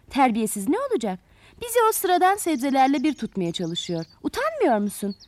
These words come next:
Bir bizim inceliğimize, güzelliğimize bak, bir de onlara.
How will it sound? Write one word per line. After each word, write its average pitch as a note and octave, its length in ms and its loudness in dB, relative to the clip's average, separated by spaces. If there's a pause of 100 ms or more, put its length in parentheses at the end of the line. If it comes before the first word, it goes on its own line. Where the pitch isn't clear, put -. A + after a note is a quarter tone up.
(500)
Bir F4+ 160 4
bizim F4 240 4
inceliğimize, B3+ 680 2
güzelliğimize G#3 840 0
bak, G#4 140 -2 (100)
bir C5+ 60 -14
de C5+ 80 2 (140)
onlara. C4 380 2